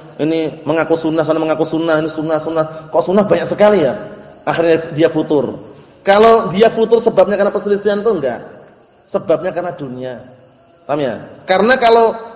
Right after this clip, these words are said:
melihat perselisihan seperti itu, apa yang kewajiban kita lakukan? Hah? Mencari kebenaran gitu loh.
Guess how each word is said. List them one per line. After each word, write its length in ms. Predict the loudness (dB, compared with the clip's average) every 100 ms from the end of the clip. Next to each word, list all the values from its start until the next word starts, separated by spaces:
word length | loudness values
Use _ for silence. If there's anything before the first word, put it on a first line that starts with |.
| 0
melihat 380 | 2 4 2 0
perselisihan 500 | 0 0 0 0 0
seperti 400 | -2 -2 -2 2
itu, 160 | 2
apa 220 | 2 2 2
yang 240 | 0 -2
kewajiban 480 | 2 2 2 -2 -2
kita 320 | 0 0 0
lakukan? 480 | 0 -2 -2 -4 -6 -14 -20 -20 -20 -20 _ _ -20 -8
Hah? 180 | -4 -4 -4 -14 -20 -20 -6
Mencari 480 | -4 -2 0 0 -4
kebenaran 540 | -4 0 2 2 0
gitu 160 | -2 -2
loh. 160 | -4